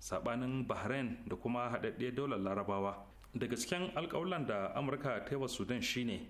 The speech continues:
za a cire ta daga cikin ƙasashe da suke mara baya ga ta'addanci, sannan kuma za a cire mata takunkumai.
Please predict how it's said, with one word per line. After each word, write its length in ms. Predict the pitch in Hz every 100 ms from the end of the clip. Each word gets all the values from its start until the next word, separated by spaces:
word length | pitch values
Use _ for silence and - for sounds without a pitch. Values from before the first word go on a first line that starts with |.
| - - - - - -
za 160 | 123
a 60 | 104
cire 240 | - 117 95
ta 160 | 202
daga 160 | 101 -
cikin 380 | - 127 120 123
ƙasashe 480 | 117 117 98 135 123
da 80 |
suke 320 | 104 - 123 101
mara 260 | 113 120
baya 480 | 101 117 120 117 120 117 - - - - -
ga 380 | 101 98 90 -
ta'addanci, 680 | - 110 104 117 117 107 92 - - - -
sannan 300 | - - 92 98
kuma 400 | 113 113 107 107
za 120 | 117
a 80 | -
cire 240 | - 123 104
mata 520 | 123 131 113 98 -
takunkumai. 640 | 98 87 95 - 98 104